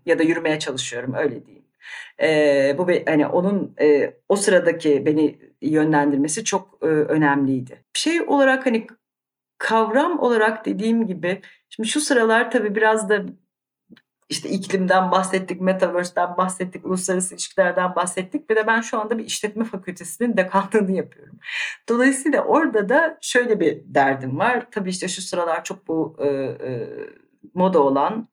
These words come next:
e, işte sürdürülebilirlik kavramı, işte bu yılmazlık kavramı, e, ve işte şey kavramı, değil mi? Bu,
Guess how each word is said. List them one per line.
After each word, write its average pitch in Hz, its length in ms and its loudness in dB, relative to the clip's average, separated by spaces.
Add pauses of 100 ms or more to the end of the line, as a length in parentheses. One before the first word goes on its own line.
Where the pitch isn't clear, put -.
e, 127 480 -2
işte - 180 -6
sürdürülebilirlik 160 920 -2
kavramı, 127 640 -2 (480)
işte 160 240 0
bu 160 60 2
yılmazlık 160 760 2 (520)
kavramı, 135 800 -2 (360)
e, 160 100 4 (540)
ve 196 240 4 (100)
işte 170 240 -2
şey 185 260 2
kavramı, 95 500 -2
değil - 120 -4
mi? 131 120 -4
Bu, 143 180 0